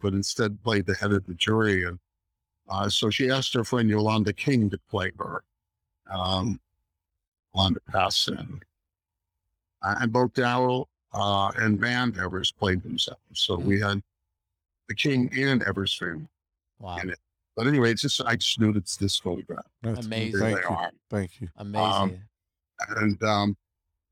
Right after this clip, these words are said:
Speaker 2: It was
Speaker 1: we
Speaker 2: fate.
Speaker 1: love Burley Evers, and like, um, Missus Mobley, she's a remarkable, courageous person who has fought her whole life for justice and still is. Still doing.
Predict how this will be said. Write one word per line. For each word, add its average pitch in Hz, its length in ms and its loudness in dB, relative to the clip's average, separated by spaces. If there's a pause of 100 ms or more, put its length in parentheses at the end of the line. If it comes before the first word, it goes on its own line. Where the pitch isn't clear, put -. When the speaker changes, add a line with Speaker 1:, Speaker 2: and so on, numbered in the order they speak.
(160)
Speaker 2:
It 135 80 -12
was 123 200 -10
Speaker 1:
we 160 100 4
Speaker 2:
fate. 185 80 6
Speaker 1:
love 117 180 2
Burley 120 340 4
Evers, 120 320 0
and 107 240 4 (120)
like, 117 300 2 (480)
um, 98 640 4
Missus - 380 0
Mobley, 101 480 2
she's 98 400 0 (760)
a 113 60 0
remarkable, 107 720 2
courageous 110 920 0 (460)
person 113 480 2 (640)
who 101 160 0
has 107 180 0
fought 110 320 0
her 104 120 2
whole 101 280 0
life 92 220 0
for 95 120 -10
justice - 500 -6
and 95 260 0
still 117 460 0
is. - 560 -2 (1200)
Still 107 400 0
doing. 98 340 -2